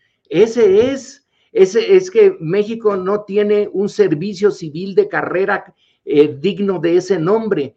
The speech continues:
Sí está el Banco de México y está, eh, la Secretaría de Relaciones Exteriores, pero el grueso de la administración pública,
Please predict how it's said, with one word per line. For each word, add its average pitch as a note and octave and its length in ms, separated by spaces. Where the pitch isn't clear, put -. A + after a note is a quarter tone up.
Sí C4 340
está G3+ 240
el G3+ 100
Banco F3+ 280
de F3 100
México D3+ 640
y B2 120
está, F3 500
eh, C#3+ 160
la C#3 140
Secretaría C3+ 420
de E3 60
Relaciones D3+ 600
Exteriores, C#3+ 720
pero F#3+ 220
el G#3 100
grueso A#3 640
de F3 140
la E3 120
administración D#3+ 760
pública, F#3 600